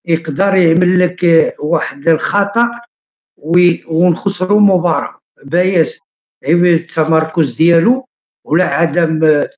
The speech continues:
فورماسيون اللي عملها ناقصة، آه، يقدر يعمل لك خطأ واحد.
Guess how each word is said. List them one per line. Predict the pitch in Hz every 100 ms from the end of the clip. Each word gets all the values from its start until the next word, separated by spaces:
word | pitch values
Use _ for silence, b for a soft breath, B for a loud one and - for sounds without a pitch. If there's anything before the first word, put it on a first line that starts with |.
| B B _ 147
فورماسيون | - 175 165 170 160 - 165
اللي | 156 139
عملها | 151 156 156
ناقصة، | 151 - - 233 240 - _ _ _ _
آه، | 127 156 160 151 127 - - -
يقدر | 202 - 143 226 233 190
يعمل | 190 180 196 190
لك | 196 -
خطأ | - 196 196 233 185
واحد. | 185 - 277